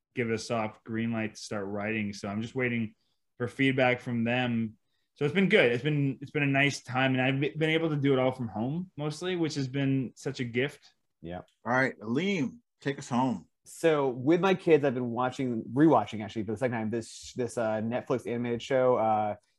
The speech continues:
Speaker 2: Kipo and the Age of the Wonder Beasts, uh,
Speaker 3: Okay.
Speaker 2: which I really recommend. It's, like, a bonkers post-apocalyptic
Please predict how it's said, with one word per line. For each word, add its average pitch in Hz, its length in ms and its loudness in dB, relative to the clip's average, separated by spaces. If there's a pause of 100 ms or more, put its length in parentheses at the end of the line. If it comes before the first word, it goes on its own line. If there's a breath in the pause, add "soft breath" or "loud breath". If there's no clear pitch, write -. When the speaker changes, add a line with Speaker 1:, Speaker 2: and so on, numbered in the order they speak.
(160)
Speaker 2:
Kipo 160 340 6
and 135 80 0
the 127 60 2
Age 120 160 2
of 120 60 -2
the 110 60 -2
Wonder 110 260 -2
Beasts, - 640 -4 (460 soft breath)
uh, 127 180 8
Speaker 3:
Okay. 120 140 8
Speaker 2:
which 139 80 2
I 123 60 -2
really 156 500 4
recommend. 131 360 2
It's, 110 80 -8
like, 120 80 -2
a 120 80 2
bonkers 143 720 2 (100)
post-apocalyptic 123 1200 0